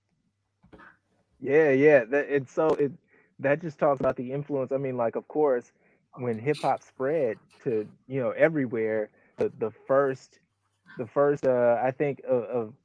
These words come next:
everyone's experience, you know, like, early, early on was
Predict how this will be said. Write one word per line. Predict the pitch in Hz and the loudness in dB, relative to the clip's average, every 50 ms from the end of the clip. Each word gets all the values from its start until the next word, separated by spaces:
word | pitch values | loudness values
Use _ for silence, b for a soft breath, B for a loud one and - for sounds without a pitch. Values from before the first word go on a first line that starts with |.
| _ - - - - 135 | _ -20 -20 -12 -4 -4
everyone's | 151 165 180 170 151 139 131 120 | -2 -2 0 0 0 -2 -2 -4
experience, | 123 110 _ - 143 135 131 131 131 127 123 120 117 113 113 - - - | -6 -10 _ -6 -4 -4 -4 -4 -6 -6 -6 -6 -6 -8 -10 -14 -20 -16
you | 143 143 | -12 -10
know, | 131 123 117 | -8 -6 -2
like, | 113 117 113 - - - | -2 -2 -2 -4 -8 -14
early, | - 123 131 131 131 131 127 120 | -8 -6 -4 -2 -2 -2 -4 -4
early | 110 117 127 123 117 117 117 | -4 -2 -2 -2 -2 -2 -2
on | 120 135 151 156 143 120 | -4 -2 -2 -2 -2 -2
was | 110 113 107 | -2 -4 -4